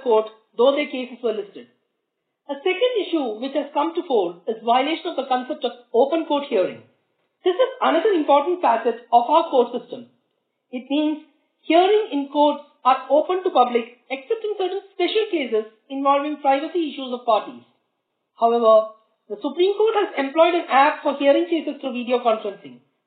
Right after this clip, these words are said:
called the Video app. The same can be accessed only through a web link sent by court authorities to concerned lawyers who appear in the matter. Hence, public cannot access or listen to the case. There are public interest litigation cases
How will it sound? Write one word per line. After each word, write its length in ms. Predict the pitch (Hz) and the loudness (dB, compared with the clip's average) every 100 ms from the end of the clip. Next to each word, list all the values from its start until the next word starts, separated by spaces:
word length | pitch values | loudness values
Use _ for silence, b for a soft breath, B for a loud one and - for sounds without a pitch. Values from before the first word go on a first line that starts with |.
| _ | _
called 300 | 254 269 269 | 2 4 0
the 80 | |
Video 400 | 247 294 320 330 | -2 -4 2 4
app. 320 | 302 175 113 - _ _ _ _ _ | 4 -2 -8 -18 _ _ _ _ _
The 140 | - 190 | -18 -6
same 240 | 311 392 | -2 -2
can 160 | 392 349 | -2 -2
be 160 | 330 | 0
accessed 480 | 269 269 320 302 - _ | 0 -2 -4 -10 -12 _
only 320 | 269 302 349 | -4 0 0
through 240 | 339 311 233 | 0 0 2
a 20 | |
web 300 | 240 277 277 | 0 0 -2
link 320 | 277 285 - _ | -4 -4 -14 _
sent 220 | 285 339 | 0 0
by 220 | 349 330 330 | 2 0 2
court 240 | 294 302 | 0 2
authorities 640 | 269 247 240 254 262 - _ - | 2 2 0 -4 -10 -12 _ -14
to 80 | 277 | -2
concerned 480 | 269 277 359 370 311 | 0 0 -2 0 2
lawyers 400 | 254 254 254 - _ _ _ | 4 4 2 -2 _ _ _
who 160 | 285 | 0
appear 320 | 277 277 349 339 | 0 2 0 0
in 80 | |
the 80 | 262 | 0
matter. 320 | 220 151 131 - _ _ _ _ | 0 -2 -6 -18 _ _ _ _
Hence, 320 | 240 240 240 b b b _ | -4 -4 -6 b b b _
public 320 | 269 277 392 370 | 2 4 2 2
cannot 240 | 330 339 - | 2 0 0
access 400 | 233 233 269 - - | -4 -2 -6 -8 -4
or 160 | 233 285 | 2 4
listen 320 | 285 247 254 | 2 -6 -10
to 80 | 240 | -6
the 80 | 214 - | -6 -6
case. 240 | 127 - _ _ _ | -14 -16 _ _ _
There 160 | 233 262 | 0 4
are 220 | 269 277 | 4 6
public 340 | 294 302 392 403 | 2 4 0 0
interest 320 | 311 311 - | -2 -4 -8
litigation 580 | 285 285 269 277 285 - | -10 -8 -8 -8 -10 -6
cases 360 | 247 240 226 | -6 -4 -8